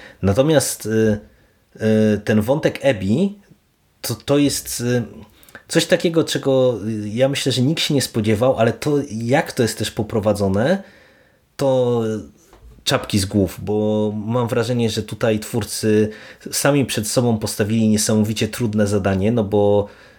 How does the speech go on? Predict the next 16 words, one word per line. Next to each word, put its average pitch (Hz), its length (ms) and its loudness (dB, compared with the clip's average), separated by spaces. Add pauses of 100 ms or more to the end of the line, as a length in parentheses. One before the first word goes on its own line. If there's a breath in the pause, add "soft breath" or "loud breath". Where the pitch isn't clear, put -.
(140 loud breath)
y, 98 40 -8
musimy 107 540 2
sterować, 104 920 0
y, 101 680 2
postacią, 110 440 0
którą, 104 280 0
tak 104 160 0
jak 107 120 0
powiedziałeś, 101 600 0
no, 101 80 0
nienawidzimy 113 580 2
jej 92 140 2
od 90 120 -4
początku. 92 500 -4
Ona 110 220 2
zabiła, 101 600 2